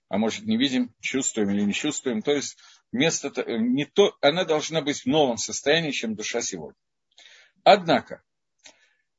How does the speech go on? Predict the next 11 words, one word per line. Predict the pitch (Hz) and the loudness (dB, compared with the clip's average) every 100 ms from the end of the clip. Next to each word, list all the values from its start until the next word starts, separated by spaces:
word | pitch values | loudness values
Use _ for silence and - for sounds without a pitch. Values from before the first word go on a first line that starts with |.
| _ | _
говорит | 135 165 226 247 | 8 8 8 6
Рамхаль, | 185 185 175 101 87 | 2 2 2 0 0
что | - - 156 | -6 -2 0
и | |
в | 170 - | 0 0
Хину | 196 247 | 2 2
Шаманашим | 247 208 196 190 - 143 117 | 4 4 4 2 2 -2 2
там | 160 190 | 2 4
будут | 190 170 - | 0 -4 -2
найдены | 175 190 170 156 | 2 2 0 0
люди, | 131 123 123 143 | 2 2 0 -8